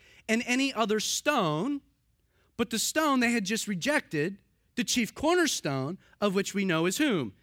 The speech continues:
Jesus. So he's saying, "There's no, you rejected Jesus, and there's no other way that you can be saved from sin." You morons. I threw that in. And then he says,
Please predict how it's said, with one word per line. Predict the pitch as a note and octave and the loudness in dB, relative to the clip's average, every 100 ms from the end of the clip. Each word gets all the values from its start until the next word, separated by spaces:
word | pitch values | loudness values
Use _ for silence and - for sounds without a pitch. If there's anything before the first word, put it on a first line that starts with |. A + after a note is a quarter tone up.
| _ _ | _ _
Jesus. | - D4+ A3+ D3+ G2 - - - _ _ _ _ | 0 2 2 -2 -6 -10 -12 -16 _ _ _ _
So | - | -2
he's | C4 | 0
saying, | D#4 C#4 A#3+ - _ _ _ _ _ | 2 0 0 -6 _ _ _ _ _
"There's | C#4+ A#3+ | 2 4
no, | A3+ A3+ C#4 F4+ E4+ - | 2 4 4 4 2 -2
you | G3 D#4+ | 2 4
rejected | F4+ B3 B3 B3 G#3 | 4 2 0 0 -2
Jesus, | D#3 D4 D4+ B3+ - | -2 0 0 -2 -2
and | C4+ D#4 | 0 2
there's | D#4+ D#4 A3+ | 2 2 2
no | C#4 F4 F#4+ | 2 4 4
other | F#4+ F4+ | 2 2
way | F4 F#4+ E4+ | 2 2 2
that | D4 | 0
you | D#4+ | -2
can | E4+ | 0
be | D#4 | 0
saved | D4+ G4 G#4+ E4+ A#2 F#2+ - _ | 0 0 -2 -2 -4 -10 -20 _
from | D4 D4+ | -2 0
sin." | - G#4 G#4+ B3+ E3+ _ _ _ _ _ _ _ _ _ _ _ _ | 0 -2 -2 -4 -8 _ _ _ _ _ _ _ _ _ _ _ _
You | D#3+ | -8
morons. | D3+ C#3 B2+ G2 F2+ F#2 D3+ - - | -6 -4 -4 -4 -8 -10 -12 -14 -10
I | B2+ | -8
threw | B2+ G#2+ | -6 -8
that | F2+ | -8
in. | D#2 - _ _ _ _ _ _ _ _ _ _ _ _ _ _ _ - | -12 -20 _ _ _ _ _ _ _ _ _ _ _ _ _ _ _ -6
And | A#3+ | -2
then | F4 | -2
he | |
says, | F4+ C#4+ A3+ | -2 0 -2